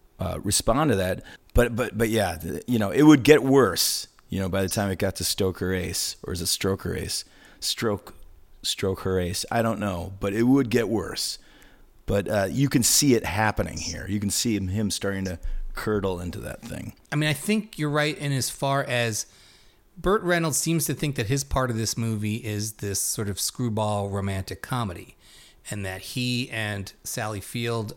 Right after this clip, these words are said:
Speaker 2: are Clark Gable and Claudette Colbert, and It Happened
Speaker 1: Yeah.
Speaker 2: One Night. But if you watch It Happened One Night, I mean, there's a lot of, you know,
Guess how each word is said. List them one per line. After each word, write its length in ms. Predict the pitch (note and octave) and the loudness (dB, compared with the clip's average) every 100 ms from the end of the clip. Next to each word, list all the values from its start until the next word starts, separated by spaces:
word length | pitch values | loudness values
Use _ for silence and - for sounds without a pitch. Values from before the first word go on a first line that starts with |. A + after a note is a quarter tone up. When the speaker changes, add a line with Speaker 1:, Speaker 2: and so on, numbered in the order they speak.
| - | -8
Speaker 2:
are 420 | G2+ G2 F#2 G2 - - - - | -6 -4 -6 -8 -14 -20 -20 -16
Clark 380 | - C3 A#2+ - | -4 -2 -2 -4
Gable 400 | A2 G#2+ G#2+ G#2 | -6 -4 -2 -2
and 140 | G2 | -4
Claudette 380 | - G#2 G2+ G2 | -4 -6 -4 -6
Colbert, 580 | - G2 G#2+ F#3 F3 D#3+ | -6 -6 -2 0 2 0
and 200 | - A2 | -2 -4
It 100 | G#2 | -4
Happened 220 | - G#2+ A2+ | -2 2 4
Speaker 1:
Yeah. 180 | G#2+ F#2 | 4 4
Speaker 2:
One 140 | A2 | 0
Night. 320 | C#3+ E3+ - - - - - - - | 0 0 -4 -10 -20 -20 -20 -12 -4
But 160 | D3+ | -2
if 120 | D#3+ A3 | 0 0
you 120 | A#3 | 2
watch 360 | G3 A#3 B3 | 2 2 0
It 60 | - | 0
Happened 380 | B2+ A2 - G#2 | 0 0 -2 -2
One 200 | G#2 G2+ | -2 -2
Night, 280 | G2 G2 - | -4 -6 -6
I 80 | B2 | -6
mean, 240 | B2+ C3 | -4 -2
there's 240 | C#3 E3 D#3 | -2 -2 -2
a 40 | |
lot 640 | A#2 A#2 A#2+ B2+ C3+ C3 A#2+ | -2 -2 -2 0 -2 -2 -2
of, 460 | A2+ G#2+ F#2+ - - - _ - - _ _ _ _ _ _ - _ _ | -2 -2 -6 -12 -20 -20 _ -20 -20 _ _ _ _ _ _ -20 _ _
you 140 | - G3+ | -2 -2
know, 220 | G2 | -2